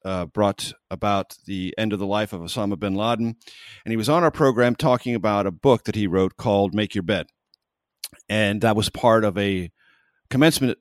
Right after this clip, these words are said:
address he gave at the University of Texas. It's been watched, uh, well over a million times on YouTube. And the reason I bring this up is because as I read a lot about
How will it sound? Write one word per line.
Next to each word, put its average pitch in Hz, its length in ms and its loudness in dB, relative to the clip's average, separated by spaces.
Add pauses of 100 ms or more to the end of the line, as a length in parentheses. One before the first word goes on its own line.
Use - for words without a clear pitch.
(200)
address 113 380 2
he 120 100 -2
gave 107 200 2
at 92 60 -4
the 107 60 0
University 104 400 2
of 92 80 -2
Texas. 117 520 -2
It's 98 100 -10
been 101 240 -2
watched, 104 460 0
uh, 92 220 -4 (180)
well 127 160 4
over 104 120 0
a 101 60 2
million 98 300 -2
times 95 320 -6
on 92 140 -6
YouTube. 95 440 -4 (840)
And 139 240 4
the 127 80 -4
reason 233 280 4
I 202 40 2
bring 156 260 2
this 127 240 -2
up 107 300 -2
is 110 160 -4
because 117 600 0
as 113 160 -4
I 113 120 0
read 131 260 0
a 156 60 2
lot 117 420 2
about 107 380 -2